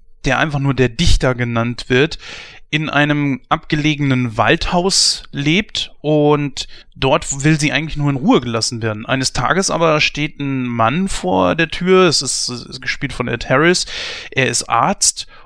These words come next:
und mischt sich da irgendwie so ein bisschen, wenn auch auf sehr, äh, charmante Art und Weise, in das Leben dort ein, ist wohl ein Fan von dem Dichter. Irgendwann taucht noch seine Frau auf, äh,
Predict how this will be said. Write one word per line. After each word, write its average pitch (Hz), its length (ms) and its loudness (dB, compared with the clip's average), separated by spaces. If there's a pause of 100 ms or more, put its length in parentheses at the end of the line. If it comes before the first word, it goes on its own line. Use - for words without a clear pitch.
(140)
und 151 560 2
mischt 147 420 0
sich 175 160 -2
da 147 160 2
irgendwie 170 300 0
so 160 120 0
ein 143 140 -2
bisschen, 165 640 0
wenn 131 100 0
auch 135 160 0
auf 120 240 -6
sehr, 117 640 2 (220)
äh, - 20 -4
charmante 117 580 -2
Art 147 260 0
und 147 160 -4
Weise, 147 520 2
in 135 200 -4
das 123 200 -2
Leben 123 360 -2
dort 113 240 -4
ein, 180 380 0 (460)
ist - 200 0
wohl 127 120 2
ein 120 60 -4
Fan 135 360 2
von 180 200 -2
dem 170 160 -4
Dichter. 170 460 2 (260)
Irgendwann 156 300 2
taucht 147 280 -2
noch 135 80 -2
seine 120 260 -2
Frau 135 480 0
auf, 175 380 2 (420)
äh, 135 500 2